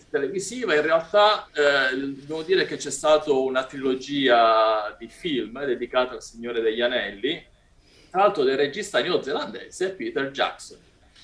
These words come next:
Eh, è un progetto, diciamo, molto impegnativo perché il budget è stato di ben duecentottantuno miliardi di dollari. Eh,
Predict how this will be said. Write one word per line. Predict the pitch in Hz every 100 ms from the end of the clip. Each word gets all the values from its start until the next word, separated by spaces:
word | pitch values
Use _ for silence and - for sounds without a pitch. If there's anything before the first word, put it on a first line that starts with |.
| - -
Eh, | 131 131 131
è |
un | 143 143
progetto, | 147 139 147 151 147 147 131 123
diciamo, | 117 117 135 131
molto | 120 143 143 - 123 117
impegnativo | 113 120 135 170 165 202 156
perché | 113 - 117
il | 107
budget | 117 117 113 110 -
è | 98
stato | - 110 - 104 104
di | 101
ben | 101 - 139
duecentottantuno | 120 - 131 117 107 104 104 117
miliardi | 107 95 101 110 - 101
di | -
dollari. | 113 95 92 - 107
Eh, | 120 - - - - - - - 117 117 117 117 113